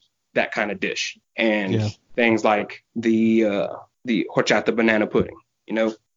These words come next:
Speaker 1: bringing it full circle.
Speaker 2: With the little cinnamon toast crunch on top. <laughs>
Speaker 1: Yeah, yeah, that, that was actually a last minute little.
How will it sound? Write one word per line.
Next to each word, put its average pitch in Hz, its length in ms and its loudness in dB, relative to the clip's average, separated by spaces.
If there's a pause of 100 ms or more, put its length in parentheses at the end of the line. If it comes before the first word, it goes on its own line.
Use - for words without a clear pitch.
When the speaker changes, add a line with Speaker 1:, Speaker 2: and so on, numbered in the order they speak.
(120)
Speaker 1:
bringing 131 540 2
it 117 100 2
full 117 180 0
circle. 110 380 -2 (360)
Speaker 2:
With 143 200 4
the 120 80 -4
little 127 260 4
cinnamon 160 580 4
toast 147 380 2
crunch 127 460 4
on 117 220 2
top. 107 440 0
<laughs> - 40 -2 (380)
Speaker 1:
Yeah, 135 420 4
yeah, 120 220 4
that, 123 320 2
that 151 180 2
was 175 160 2
actually 165 400 2
a 127 80 4
last 127 280 2
minute 131 240 4
little. 123 280 2